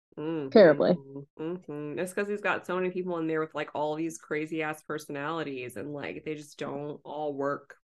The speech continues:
Speaker 1: in concert together consistently.
Speaker 2: And then he's fucked over half of 'em, and it's
Speaker 1: Right.
Speaker 2: just like, yeah, this is not the work model. Like, I don't know if y'all went to business school for this, but I'm pretty sure they didn't teach this model, um,
Speaker 1: No.
Speaker 2: in any M B A program.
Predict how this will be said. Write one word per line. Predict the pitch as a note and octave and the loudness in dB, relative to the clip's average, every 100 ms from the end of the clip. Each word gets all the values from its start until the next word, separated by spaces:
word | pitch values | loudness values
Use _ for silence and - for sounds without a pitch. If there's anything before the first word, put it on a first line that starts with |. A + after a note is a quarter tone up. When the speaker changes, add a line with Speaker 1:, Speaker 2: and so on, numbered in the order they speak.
| - | -8
Speaker 1:
in | D3+ | -6
concert | D3 D3+ D#3 - | -4 -6 -6 -8
together | - - E2+ - D#3+ - | -10 -8 -6 -8 -10 -10
consistently. | C#3 - A3 | -10 6 12
Speaker 2:
And | A3+ | 12
then | A3 | 12
he's | G#3+ A3 - | 12 12 10
fucked | A#3 A#3 A#3+ | 8 8 10
over | F#3 G3 F#3+ | 8 8 8
half | G#3 A3+ G#3+ | 6 4 4
of | F3 D#3 | 2 4
'em, | E3 F3 G#3+ | 2 0 0
and | G#3 G3+ | 4 6
it's | D#3 | 6
Speaker 1:
Right. | |
Speaker 2:
just | G#3+ G3 | 6 6
like, | G3+ F#3+ F#3 F3+ F3+ - _ | 6 8 10 8 6 -8 _
yeah, | G3 F#3+ F3+ | 6 8 8
this | F#3 G#3 | 6 4
is | B3+ G3+ | 2 4
not | F#3 F#3 F#3 - F#3 | 4 4 2 -2 2
the | F#3 F3+ | 6 8
work | E3 E3+ E3+ _ - | 8 6 6 _ 0
model. | F3+ F3 F#3 | 2 6 8
Like, | F3 E3+ E3 | 8 8 6
I | F3 | 4
don't | G3 | 6
know | F#3+ | 4
if | F#3 | 4
y'all | F3+ | 4
went | E3+ | 4
to | E3+ | 4
business | E3 E3 F#3 | 6 6 4
school | - G#3 G#3 | 8 8 10
for | A3 | 10
this, | A3 A3+ - | 10 8 8
but | F3 D3 - _ - _ - | 8 8 4 _ -20 _ -4
I'm | F3+ | 10
pretty | A3+ G#3 | 12 12
sure | G#3 F3 | 12 12
they | E3 | 12
didn't | D#3 D3+ | 8 4
teach | C#3+ D3 - | 0 -2 -2
this | E3+ - | -2 0
model, | - - - E3+ | 0 0 -2 -2
um, | - - - D3+ | -4 0 2 0
Speaker 1:
No. | C#3 - | -2 0
Speaker 2:
in | - | 10
any | G3+ F#3+ E3+ | 12 12 12
M | F3 | 12
B | D3+ | 12
A | C#3 | 10
program. | - - - G3 | 6 2 4 4